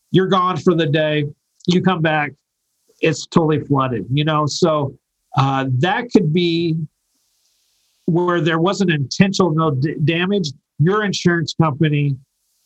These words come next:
would most likely cover that for you. Now, they have to have their own insurance because of their personal property and stuff like that,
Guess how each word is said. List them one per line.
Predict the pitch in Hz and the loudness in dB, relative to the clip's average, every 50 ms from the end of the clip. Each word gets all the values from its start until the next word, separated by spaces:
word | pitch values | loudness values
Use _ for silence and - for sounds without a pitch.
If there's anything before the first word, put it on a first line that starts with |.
| _ _ | _ _
would | 151 165 156 147 | 0 2 2 2
most | 170 175 165 - - | 0 0 0 0 0
likely | 185 160 160 160 - 165 147 - | 0 0 0 0 0 -2 -2 -2
cover | 143 - 156 156 160 160 151 160 160 | 0 0 0 0 2 0 0 0 0
that | 143 151 151 151 147 147 143 - - - - _ | 0 0 0 -2 -4 -6 -6 -10 -14 -14 -6 _
for | - 165 151 | 2 2 2
you. | 147 151 160 151 143 127 117 107 107 - _ _ _ _ _ _ _ _ | 4 2 2 2 0 0 -2 -4 -6 -8 _ _ _ _ _ _ _ _
Now, | 147 160 156 165 | -2 -2 0 0
they | 165 208 247 | 0 0 0
have | 277 294 233 190 | 0 -2 -2 -2
to | 196 185 160 | 0 0 0
have | 165 180 180 175 165 151 | 0 0 0 0 0 0
their | 180 185 185 | 2 2 2
own | 196 202 196 180 | 2 2 0 0
insurance | 170 156 - - 180 165 165 151 - | -2 -2 -2 0 0 0 0 0 0
because | 175 143 - 175 160 139 139 175 - - - _ _ _ _ - - | 0 2 2 2 2 0 -2 -4 -6 -8 -12 _ _ _ _ -2 -2
of | 160 156 147 | 0 0 0
their | 160 151 | 0 -2
personal | 147 - 170 160 - - 156 147 123 | 0 2 2 0 2 0 -2 -4 0
property | 123 160 160 175 170 170 - 139 147 139 135 | 0 0 0 0 0 -2 -2 -2 -2 -2 -2
and | 135 123 | -2 -4
stuff | - - - 131 127 117 | -4 -2 -2 -2 -2 -2
like | 123 123 123 123 - | -2 -2 -2 -2 -2
that, | 127 123 117 127 | -4 -4 -4 -6